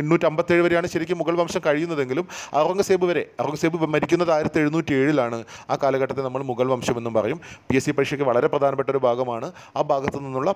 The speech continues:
വളരെ പ്രധാനപ്പെട്ട ഒരു അമ്പത് ചോദ്യമാണ് നമ്മളിവിടെ ഡിസ്കസ് ചെയ്തത്. ഈ കാര്യങ്ങൾ പറഞ്ഞത് മനസ്സിലായിട്ടുണ്ടാവുമെന്ന് വിചാരിക്കുന്നു. ഈ കാ-, ക്ലാസ്സിനെ പറ്റി എന്തെങ്കിലും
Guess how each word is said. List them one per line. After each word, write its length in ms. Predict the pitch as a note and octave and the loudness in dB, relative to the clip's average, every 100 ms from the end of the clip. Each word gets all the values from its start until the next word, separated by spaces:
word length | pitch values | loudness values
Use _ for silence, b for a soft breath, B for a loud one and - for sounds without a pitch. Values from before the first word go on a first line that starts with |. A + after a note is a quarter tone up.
| B2 | -2
വളരെ 240 | A2 G#3 - | 0 0 0
പ്രധാനപ്പെട്ട 400 | E3+ E3+ D3+ D3+ | 0 0 -2 -2
ഒരു 80 | C#3 | -2
അമ്പത് 240 | B2+ C#3 C3+ | 0 -2 0
ചോദ്യമാണ് 360 | B2+ B2+ B2 B2 A#2+ | 2 2 2 0 -2
നമ്മളിവിടെ 340 | A#2+ A#2 C3 A#2+ | -2 2 0 0
ഡിസ്കസ് 260 | - - | -6 -4
ചെയ്തത്. 260 | A2 F#2 - - - B B B B C3+ | -4 -4 -8 -18 -20 B B B B -2
ഈ 40 | C#3+ | 2
കാര്യങ്ങൾ 240 | D3 D3+ D3 | 2 0 0
പറഞ്ഞത് 260 | C3 D3 D3 | 0 0 0
മനസ്സിലായിട്ടുണ്ടാവുമെന്ന് 680 | B2+ C#3 D3 C#3+ C#3+ C#3 C#3+ C3 | 0 0 0 0 0 0 -2 -2
വിചാരിക്കുന്നു. 440 | C3 B2+ B2 D3+ - B B B | -2 0 -2 -4 -8 B B B
ഈ 40 | - | -2
കാ-, 160 | C3+ C3+ - | 0 2 2
ക്ലാസ്സിനെ 300 | B2+ - D3 | 0 0 -2
പറ്റി 140 | D3 C3+ | -2 -2
എന്തെങ്കിലും 240 | C#3 D3 | -4 -4